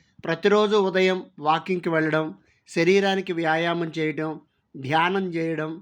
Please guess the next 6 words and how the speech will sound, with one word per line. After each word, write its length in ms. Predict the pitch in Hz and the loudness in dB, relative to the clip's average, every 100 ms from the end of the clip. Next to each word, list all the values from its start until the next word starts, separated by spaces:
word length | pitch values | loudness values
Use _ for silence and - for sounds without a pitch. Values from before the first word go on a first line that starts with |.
| _ _ _ _ _ _ _ _ _ _ _ _ _ _ _ _ _ _ _ _ _ _ _ _ _ _ _ - 190 _ _ - | _ _ _ _ _ _ _ _ _ _ _ _ _ _ _ _ _ _ _ _ _ _ _ _ _ _ _ -20 -20 _ _ -6
యోగాసనాలు 840 | 165 185 202 214 208 202 196 190 | -2 2 4 4 2 0 2 2
వేయడం 400 | 175 170 175 175 175 | 0 0 0 -2 -2
ద్వారా 360 | 156 160 165 165 143 147 _ _ - | 0 0 0 0 -2 -8 _ _ -10
చక్కని 460 | 160 - 190 190 165 170 175 _ 131 | -10 -2 2 4 4 2 -2 _ -4
జీవనశైలి 680 | 156 180 190 180 156 165 | 0 2 2 2 0 2
ఉంటుంది. 440 | 151 147 143 120 | 0 -2 -4 -4